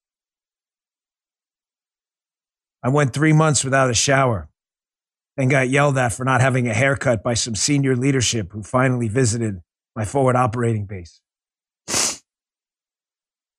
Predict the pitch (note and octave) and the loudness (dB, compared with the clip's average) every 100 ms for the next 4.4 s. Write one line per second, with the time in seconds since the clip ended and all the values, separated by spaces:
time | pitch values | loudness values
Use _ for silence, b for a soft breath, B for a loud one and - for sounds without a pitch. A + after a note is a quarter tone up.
0 | _ _ _ _ _ _ _ _ _ _ | _ _ _ _ _ _ _ _ _ _
1 | _ _ _ _ _ _ - G#2+ C3+ C3+ | _ _ _ _ _ _ -12 -4 -2 0
2 | - A#2+ - D3 - D#3 C#3 A2+ A2 - | -4 -4 0 0 2 2 2 0 -4 -2
3 | D3 C3+ B2+ A2+ C#3 B2+ A#2+ - D3+ C#3 | 0 2 2 0 0 0 0 -2 0 2
4 | C3+ A#2+ F#2+ | 2 -2 -8